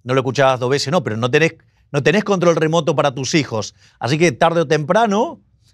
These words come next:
l-, lograron que sus padres me escuchen y esto es lo que ha permitido explicar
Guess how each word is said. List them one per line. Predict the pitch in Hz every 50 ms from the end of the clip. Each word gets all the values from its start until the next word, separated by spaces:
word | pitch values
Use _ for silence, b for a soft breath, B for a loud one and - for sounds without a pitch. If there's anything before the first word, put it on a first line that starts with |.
| _ _ _ -
l-, | 127 127 127 139 - - - _ _ _ _ _ _ _ _ _
lograron | - 117 113 110 117 139 170 190 196 180
que | 135 165
sus | - - 160 127 -
padres | - _ - 165 175 180 165 143
me | 139 139
escuchen | 120 - - 220 254 - - - 165 180 196 196 - - _ _ _ _ _ _ _ _ _ _ _ _ _ _ _ _ _ _
y | - - 143 139 135 139
esto | 143 151 143 147 - 170 160 156 151 147
es | 147 143 143 127 - - 147
lo | 143 135 127 110
que | - 131 127 127
ha | 131 143 139 123 - _ _ _ -
permitido | 147 135 131 127 131 120 104 123 131 135 135 131
explicar | 131 127 131 120 117 107 113 135 127 123 131 139 127